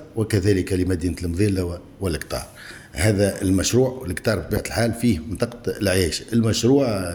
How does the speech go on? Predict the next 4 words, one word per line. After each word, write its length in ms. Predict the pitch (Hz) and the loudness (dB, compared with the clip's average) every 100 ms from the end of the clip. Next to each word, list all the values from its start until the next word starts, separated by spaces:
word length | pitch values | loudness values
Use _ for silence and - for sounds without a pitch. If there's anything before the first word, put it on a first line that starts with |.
| 78 | -6
فيه 240 | 78 98 | -2 -2
تكلفة، 440 | 110 110 90 95 95 - - - - - - | 0 -2 -2 -2 -4 -6 -18 -18 -18 -18 -4
آه، 800 | 95 92 92 90 87 85 85 80 - - - - - - | 0 2 0 -2 -4 -6 -6 -10 -12 -20 -20 -20 -20 -6
ت-، 320 | 113 101 95 | 2 4 4